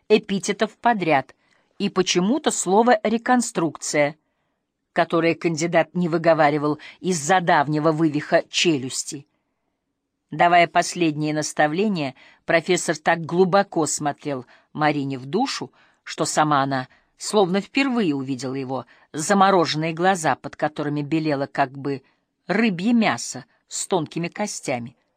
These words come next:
Увидала также неприятный нос в форме щучьей головы. Впервые ей стало не по себе при мысли, что профессор Шишков на сегодня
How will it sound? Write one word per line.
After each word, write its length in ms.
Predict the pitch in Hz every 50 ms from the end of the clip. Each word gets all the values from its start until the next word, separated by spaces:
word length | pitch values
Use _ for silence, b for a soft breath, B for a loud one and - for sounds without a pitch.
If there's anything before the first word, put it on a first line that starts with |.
| _ _ _ _ _ _ _
Увидала 440 | - 151 156 170 170 170 160 160 160
также 280 | 156 170 160 151 156 165
неприятный 600 | 175 156 - 175 180 170 170 165 - 185 190 190
нос 440 | 185 175 156 139 - - - - - b b b b b
в 80 | -
форме 420 | - 185 170 156 160 165 165 143 b b b b
щучьей 720 | - - - - - - 254 202 - - - - 165 160
головы. 540 | 151 170 185 202 202 190 165 135 117 117 _ _ _ _ _ _ _ _ _ _ _ _ _ _ _ _ _ _ _ _ _ _ _ _
Впервые 520 | - - - 156 160 151 143 143 143 143
ей 160 | 139 151 151
стало 300 | 147 - - 165 156 156
не 100 | 156 160
по 120 | 156 - 170
себе 300 | - - 170 156 170 170
при 160 | 151 160 160
мысли, 300 | 147 131 131 - - 147
что 200 | 143 - - 156
профессор 600 | - - 139 127 - - 143 131 - - - - B B B B
Шишков 560 | B - - 170 151 - - - 165 165 - 180
на 80 | 170
сегодня 560 | - - - 143 120 131 127 123 131 151 151